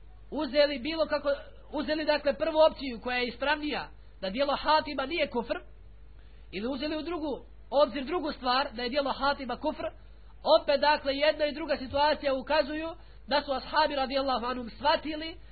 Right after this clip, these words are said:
da je pomaganje nevjernika protiv vjernika kufr koji izvodi iz Allahove tebareke wa ta'ala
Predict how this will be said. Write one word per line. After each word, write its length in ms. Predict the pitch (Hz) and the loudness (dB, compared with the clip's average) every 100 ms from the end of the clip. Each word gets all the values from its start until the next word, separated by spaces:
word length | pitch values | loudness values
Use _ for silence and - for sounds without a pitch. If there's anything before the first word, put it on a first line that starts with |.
| - - | -18 -2
da 100 | 285 | 2
je 160 | 269 | 2
pomaganje 580 | 247 254 269 269 262 254 | 0 0 2 2 0 -2
nevjernika 600 | 247 269 269 240 226 226 | -2 -2 -2 -4 -4 -4
protiv 320 | 247 247 233 | -4 -6 -6
vjernika 460 | 226 277 285 262 262 | 0 0 0 -4 -4
kufr 340 | 311 349 320 285 - - - - | -4 -6 -4 -6 -6 -16 -16 -6
koji 220 | 254 254 294 | -4 -2 -4
izvodi 300 | 226 254 247 | -4 -6 -6
iz 100 | 226 | -4
Allahove 600 | 226 233 233 226 220 226 | -2 0 0 -2 -4 -6
tebareke 580 | 220 214 220 220 208 208 | -6 -4 -2 -2 -4 -6
wa 160 | 202 202 | -4 -2
ta'ala 540 | 196 196 202 214 254 | -2 0 0 2 0